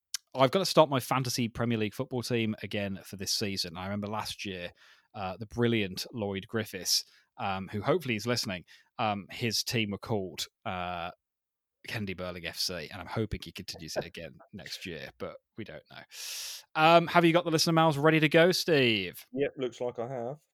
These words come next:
Speaker 1: Excellent. I am going to go from the top. I'm gonna read a couple here. So, firstly, He's a Goth Now, uh, posted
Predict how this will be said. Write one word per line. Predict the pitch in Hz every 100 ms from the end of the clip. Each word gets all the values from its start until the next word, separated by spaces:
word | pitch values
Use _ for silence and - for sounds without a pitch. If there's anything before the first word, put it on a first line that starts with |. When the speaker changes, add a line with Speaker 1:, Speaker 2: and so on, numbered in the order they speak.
| -
Speaker 1:
Excellent. | 156 160 - 151 117 -
I | 160 147
am | 147 135
going | 156 160 170 160
to | 151
go | 143 135 131 123
from | - - 139 135
the | 117
top. | - 117 110
I'm |
gonna | 143 139
read | 139 127
a |
couple | - 135 120 110
here. | 104 107
So, | 123 113 - - - -
firstly, | 190 214 147
He's | - 208 196
a | 165
Goth | 160 196 202 135
Now, | 107 87 98 131 - - - -
uh, | 143
posted | - 165 156 - - 143